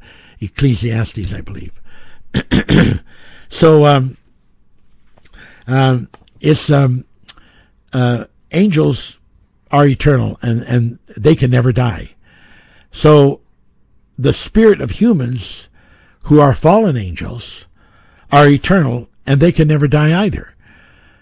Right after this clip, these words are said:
Uh, but they return to God who gave it, according to the Bible. However, the physical body can die. And when angels, um, that are, uh,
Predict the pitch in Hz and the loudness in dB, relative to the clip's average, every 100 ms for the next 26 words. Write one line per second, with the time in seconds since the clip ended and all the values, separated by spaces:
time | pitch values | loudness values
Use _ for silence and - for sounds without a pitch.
0 | _ - 131 135 120 151 151 143 131 160 | _ -4 2 2 4 2 4 2 2 0
1 | 156 127 143 131 165 139 240 135 104 120 | 0 0 0 2 0 0 -2 -4 -4 -2
2 | 135 139 143 147 170 214 110 - _ _ | 0 0 0 0 -2 -4 -8 -16 _ _
3 | _ _ _ _ _ _ _ _ _ 120 | _ _ _ _ _ _ _ _ _ 0
4 | 143 220 196 151 - 226 208 208 139 117 | 6 6 6 2 2 2 2 0 0 0
5 | 117 107 - 82 87 87 - _ _ _ | 0 -2 -6 -8 -10 -12 -18 _ _ _
6 | _ _ _ _ _ 120 143 156 151 160 | _ _ _ _ _ 0 2 4 2 -2
7 | 160 233 240 185 180 170 - - - - | -2 -2 0 0 2 0 -4 -10 -18 -20
8 | _ _ _ _ 139 139 135 127 120 123 | _ _ _ _ 2 4 4 2 0 -6
9 | _ _ - 151 151 - 147 139 131 120 | _ _ 0 2 2 2 2 4 2 0
10 | 92 - _ _ _ _ _ _ - 113 | -4 -12 _ _ _ _ _ _ -6 -4
11 | 120 | -4